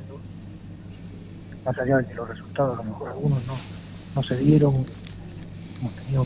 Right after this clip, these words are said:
muy buenos partidos, con, con buenas actuaciones de chicos jóvenes, así que estamos entusiasmados todos, tanto el cuerpo técnico como los jugadores, creo que. Y después, bueno, estamos en un momento difícil también, ¿no? Porque el tema de la pandemia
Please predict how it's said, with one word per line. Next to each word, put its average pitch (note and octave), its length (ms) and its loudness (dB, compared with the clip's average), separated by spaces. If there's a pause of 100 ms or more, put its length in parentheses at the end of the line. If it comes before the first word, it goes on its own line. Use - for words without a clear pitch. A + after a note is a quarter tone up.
muy C#3 200 10
buenos C#3 200 8
partidos, D3+ 540 2 (680)
con, - 100 -12
con - 500 -10
buenas B2 360 0
actuaciones B2 500 -4
de A2 80 -8
chicos - 260 -6
jóvenes, C#3 480 4 (500)
así E3 240 6
que C3 380 6
estamos D3 480 8
entusiasmados D3 560 10
todos, D#3 320 12 (400)
tanto B2+ 220 -2
el A#2 40 -4
cuerpo A#2+ 280 0
técnico C#3+ 340 0
como A2 240 -8
los G#2 140 -8
jugadores, C3+ 360 2
creo B2+ 140 -4
que. A#2 160 -6 (560)
Y C3 40 -2
después, E3 260 12
bueno, C#3 240 10 (680)
estamos B2+ 280 0
en C3 40 4
un B2+ 60 4
momento B2 400 4
difícil A#2 480 2
también, A#2 240 -2 (100)
¿no? C#3 140 2
Porque - 320 -6
el - 760 -10
tema A#2 200 -2
de A2+ 60 -2
la A2 100 -2
pandemia A#2+ 640 -4